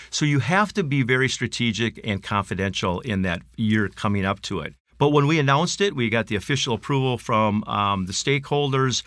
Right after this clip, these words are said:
and then the board of directors. So officially, our legal merge will be on January one of twenty twenty-four. Now, what makes ours and this one very unique and different than the other mergers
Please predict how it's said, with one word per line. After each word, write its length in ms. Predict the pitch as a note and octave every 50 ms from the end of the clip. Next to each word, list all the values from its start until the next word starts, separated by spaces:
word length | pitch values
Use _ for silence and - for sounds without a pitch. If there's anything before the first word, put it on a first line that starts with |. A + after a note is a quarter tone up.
| - - - -
and 80 | - G#2+
then 120 | G#2+ G#2+
the 80 | G2+ G2+
board 240 | F#2 A2+ A#2 A#2 A2+
of 60 | G#2
directors. 640 | F#2+ G#2 A2 B2 C#3 C#3 - D#3 D#3 D3+ C#3 - - - - - -
So 160 | - - C3
officially, 640 | A#2 G#2+ - - G#3+ G#3+ - - F#3 C3 A2+ A2
our 240 | F#2 G#2 C3 F3+ G3+
legal 340 | F3 C#3+ D3 D3 C3 B2+ A#2
merge 420 | A2+ A2+ B2+ B2 A2 G#2+ G2+ -
will 120 | G#2+ G#2+ F#2+
be 180 | F#2+ A2 A#2
on 160 | - G#2+ G2+
January 520 | F#2+ F#2 A2+ A#2+ B2 B2 A2 G#2+ G2 F#2+ F#2
one 580 | F2+ F#2+ F#2+ G#2+ B2 A#2+ G2 D#2+ F2 F#2 G2 - - - - - -
of 140 | - G2+
twenty 260 | - - A2+ A2+ A2 G#2+
twenty-four. 800 | G#2 - - A2 G2+ G2 F#2 - - D3 D3 C3 A2+ F2+ - - _ _ -
Now, 120 | - C3+ C3
what 160 | C3+ D3 C3+
makes 260 | B2+ C#3+ E3 - - - -
ours 400 | A#2+ C3+ E3 F#3 F#3+ F3 C#3 D#3
and 220 | - C3+ A#2 A#2
this 180 | C3+ D3 - -
one 180 | D3 B2 A2
very 320 | G#2 G2 G2+ B2 B2+ B2 D#3+
unique 460 | E3 E3+ E3+ D#3 C#3 C3+ C#3 C#3 -
and 100 | A2 G2
different 340 | F#2 C3 B2+ - C#3 A#2 -
than 120 | B2 A2
the 120 | G#2 A2 -
other 240 | B2 C#3 C#3+ D#3 B2+
mergers 600 | A2 G#2 G2 F#2+ F2+ F2 G2 F#2+ F#2+ F#2+ F#2